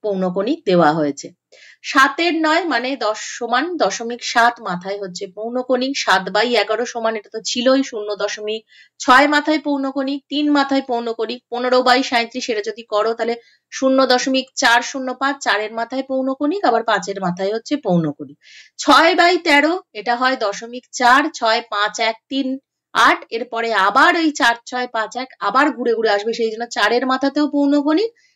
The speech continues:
আর আটের মাথাতেও হচ্ছে পৌনকণিক আছে। দেখছি কিছু আবৃত্ত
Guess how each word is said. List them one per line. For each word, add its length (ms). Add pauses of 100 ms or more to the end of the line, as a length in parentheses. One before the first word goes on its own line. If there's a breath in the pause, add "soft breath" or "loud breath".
(140)
আর 120
আটের 380
মাথাতেও 440
হচ্ছে 300 (180)
পৌনকণিক 600
আছে। 220 (460 soft breath)
দেখছি 440 (100)
কিছু 320 (220)
আবৃত্ত 400